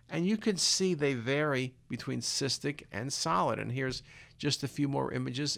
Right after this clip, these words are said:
in the coronal plane, very nicely showing you the bilateral metastasis.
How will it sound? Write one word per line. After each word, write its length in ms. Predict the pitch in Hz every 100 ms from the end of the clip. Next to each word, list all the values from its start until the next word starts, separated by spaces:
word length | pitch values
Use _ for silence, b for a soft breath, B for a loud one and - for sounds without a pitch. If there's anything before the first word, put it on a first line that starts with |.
| -
in 100 | 123
the 100 | 131
coronal 460 | - 135 123 123 120
plane, 440 | - 123 120 131 - B B B -
very 280 | 131 135 135
nicely 500 | 123 135 135 - 135
showing 580 | - - 147 147 139 127
you 120 | 123
the 80 | 110
bilateral 680 | 104 98 92 90 98 110
metastasis. 1000 | 120 - - 147 156 - - - 135 -